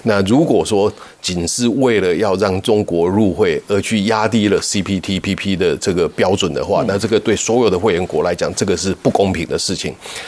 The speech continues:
Speaker 1: 那或许是因为中国的因素，就不让一个符合标准的台湾入会的话，那这个对所有的会员国来讲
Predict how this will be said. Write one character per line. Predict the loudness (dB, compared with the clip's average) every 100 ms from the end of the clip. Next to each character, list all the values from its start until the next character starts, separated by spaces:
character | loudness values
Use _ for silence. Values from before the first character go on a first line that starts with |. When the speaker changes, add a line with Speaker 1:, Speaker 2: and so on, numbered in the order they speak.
| -6
Speaker 1:
那 | -2 -2 -2
或 | 0 2 2
许 | 0
是 | -4 -2 0
因 | 2 2
为 | 2
中 | 2 0
国 | 2 0
的 | 0
因 | 0 0
素， | 0 -2 -4 -14 -14 -2
就 | 0 2
不 | 2 2
让 | 4 4
一 | 2
个 | 2 0
符 | 0 0
合 | 2 2
标 | 2 0
准 | 0 -2
的 | 0 -2
台 | -2 -2
湾 | 0 0 -2 -2
入 | 2 4
会 | 4 2
的 | 2
话， | 0 -2 -4 -10 -2
那 | 0
这 | 2
个 | 2
对 | 2
所 | 0 0 2
有 | 2
的 | 2
会 | 0 0
员 | 0
国 | 0 0
来 | 0
讲 | -2